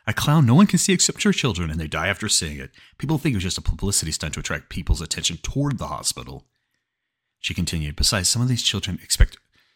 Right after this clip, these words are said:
and require expert medical treatment that only we can offer. So some of the parents may bring their children, even if they know about the clown, just to risk the chance at saving their child."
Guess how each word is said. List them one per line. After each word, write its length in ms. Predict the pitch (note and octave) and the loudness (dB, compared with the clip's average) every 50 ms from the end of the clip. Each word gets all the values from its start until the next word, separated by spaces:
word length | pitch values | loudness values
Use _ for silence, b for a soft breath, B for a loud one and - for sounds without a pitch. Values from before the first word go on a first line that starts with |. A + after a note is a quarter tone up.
| b _ - | b _ -8
and 80 | E2+ | -6
require 580 | F2 F2 - - - F#2 E2 D#2 D2+ C#2 C#2+ - _ - - _ _ - - | -6 -6 -4 -4 -4 -2 -2 -4 -6 -10 -12 -14 _ -20 -20 _ _ -12 -12
expert 360 | - - - - - - F#2 C#2+ | -8 -4 -4 -4 -2 -2 -6 -4
medical 440 | E2+ F2 D#2+ D#2 D#2 - E2+ D#2+ | -4 -4 -4 -6 -8 -6 -8 -8
treatment 400 | D#2 - - E2+ D2 C#2 D#2 D#2 | -8 -6 -6 -6 -6 -6 -8 -8
that 80 | - - | -8 -8
only 220 | D#2 F2+ F#2 F2 | -6 -4 -4 -4
we 180 | D#2+ D#2+ F#2 F#2 | -4 -4 -6 -8
can 160 | - - D#2 | -6 -8 -8
offer. 320 | D2 D2 D2 - - A#1+ - | -8 -8 -10 -10 -12 -8 -8
So 160 | - - D#2 | -8 -4 0
some 180 | - - C#3 | 0 0 2
of 40 | C3+ | 0
the 80 | B2+ A#2 | 4 4
parents 200 | - A#2+ G#2 - | 4 4 4 -2
may 60 | G2 | -4
bring 200 | F2 - F#2+ F#2 | -2 -2 -2 -2
their 60 | F2+ | 0
children, 320 | F2 - - F#2+ - F2+ F2+ | -2 -4 -4 -4 -4 -4 -4
even 60 | F#2 | -4
if 80 | F#2 | -4
they 100 | - F2+ | -4 -4
know 180 | E2+ E2+ F2+ F2+ | -4 -4 -4 -4
about 180 | F2 E2 D2+ - | -4 -6 -8 -10
the 80 | D#2 | -14
clown, 260 | - - C#2+ D2 D2+ | -14 -12 -10 -10 -10
just 380 | D2+ - - - G2 G2 - - | -6 -6 -6 -4 -4 -4 -6 -6
to 80 | - D2+ | -8 -10
risk 400 | D2+ F2 D#2+ - - - - _ B B B B B B B B B B _ | -8 -6 -2 -2 -2 -2 -4 _ B B B B B B B B B B _
the 80 | - - | -8 0
chance 380 | - - - A#2 G#2+ G2+ - | 2 2 2 2 0 -2 -2
at 40 | - | -2
saving 280 | - - D#2 C#2+ D2+ D2 | -2 -4 -4 -4 -6 -10
their 100 | C#2 C#2 | -8 -10
child." 540 | - - C2+ D#2+ D#2+ - - A1+ - - | -10 -8 -8 -10 -10 -10 -14 -16 -20 -20